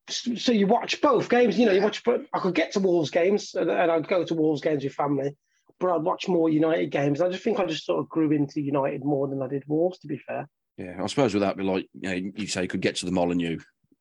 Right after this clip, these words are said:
Speaker 2: to actually go
Speaker 1: Mm.
Speaker 2: in the flesh, but I suppose, um, if it was the same sort of era as what sort of B was starting,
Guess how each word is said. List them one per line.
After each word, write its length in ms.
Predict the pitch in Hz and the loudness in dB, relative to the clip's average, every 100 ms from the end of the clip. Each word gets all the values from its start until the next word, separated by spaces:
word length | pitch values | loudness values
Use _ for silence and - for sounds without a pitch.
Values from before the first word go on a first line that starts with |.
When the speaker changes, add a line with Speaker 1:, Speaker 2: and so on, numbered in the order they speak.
| _ _ _ - | _ _ _ -6
Speaker 2:
to 140 | - | -2
actually 240 | 87 - 98 | 0 2 4
go 100 | 92 | 4
Speaker 1:
Mm. 40 | |
Speaker 2:
in 60 | 90 | 2
the 80 | 90 | 0
flesh, 340 | 104 82 - | 0 -2 -2
but 220 | 98 92 - - - _ _ _ _ | 0 -2 -4 -20 -20 _ _ _ _
I 40 | 82 | -8
suppose, 440 | - 107 92 - - - | 0 2 0 -4 -12 -10
um, 500 | 95 92 87 82 78 | -6 -4 -6 -8 -8
if 120 | - 101 | -6 -4
it 40 | |
was 60 | 90 | -2
the 60 | |
same 180 | 87 92 | 0 -2
sort 200 | 87 95 | 2 2
of 60 | 90 | 2
era 260 | 92 90 90 | 2 2 0
as 80 | 90 | 0
what 160 | 85 - _ | -4 -6 _
sort 180 | - - | -8 -4
of 60 | - | 0
B 160 | 90 | 0
was 140 | 87 80 | 0 -2
starting, 500 | - 82 60 80 | -4 -4 -4 -6